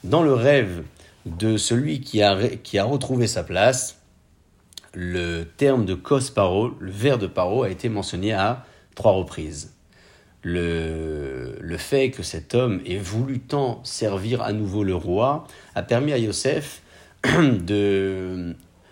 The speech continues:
de traduire son rêve comme un rêve de retour, comme le rêve qui, euh, euh, était annoncia-, an-, annonciateur d'une libération prochaine, chose qui s'est réellement passée, puisque cet homme-là va récupérer son poste et va retrouver sa fonction première.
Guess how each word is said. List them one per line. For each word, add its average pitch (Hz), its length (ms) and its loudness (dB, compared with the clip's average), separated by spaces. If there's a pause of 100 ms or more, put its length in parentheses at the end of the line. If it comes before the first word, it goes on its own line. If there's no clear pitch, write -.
(280)
de 82 180 -6
traduire 123 500 2
son 101 220 -2
rêve 113 360 2
comme 104 260 -2
un 92 260 -2
rêve 107 240 0
de 98 100 -2
retour, 92 500 -4
comme 87 200 -10
le 87 60 -6
rêve 110 360 0
qui, 104 480 -4
euh, 80 380 -4 (480)
euh, 73 340 -8
était 90 260 -4
annoncia-, 90 440 -6 (160)
an-, 90 240 -8
annonciateur 101 580 -4
d'une 87 180 -6
libération 90 460 -6
prochaine, 135 460 -4
chose 80 200 -12
qui - 120 -14
s'est 90 180 -8
réellement 90 300 -6
passée, 127 300 -2
puisque 147 260 -4 (360)
cet - 220 -6
homme-là 127 280 2
va 110 120 0
récupérer 101 540 -2
son 87 180 -8
poste 147 320 -4
et 110 100 -4
va 110 120 2
retrouver 120 640 0 (240)
sa - 180 0
fonction 113 440 -4
première. 87 520 -4